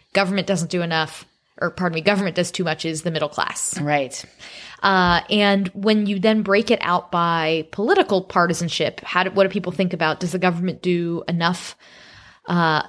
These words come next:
Speaker 1: for young people? Republicans are pretty split. Democrats are like, "No, we're not doing enough for young people."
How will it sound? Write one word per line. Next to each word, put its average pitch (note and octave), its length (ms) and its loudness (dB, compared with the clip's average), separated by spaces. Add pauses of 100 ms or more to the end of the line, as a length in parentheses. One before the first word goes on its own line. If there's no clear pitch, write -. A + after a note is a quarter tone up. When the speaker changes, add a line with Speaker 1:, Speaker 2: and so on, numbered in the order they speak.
Speaker 1:
for F#3+ 220 -2
young A3+ 260 0
people? E3+ 540 -2
Republicans A3+ 580 2
are A3+ 80 4
pretty F#3+ 220 -4
split. - 380 -4
Democrats C4 460 2
are G#3+ 80 -2
like, F3 180 -2
"No, A3 260 4
we're F#3+ 120 -8
not B3 300 4
doing B3 220 0
enough G#3+ 420 -2 (220)
for - 180 -4
young F#3+ 300 0
people." D#3 480 -8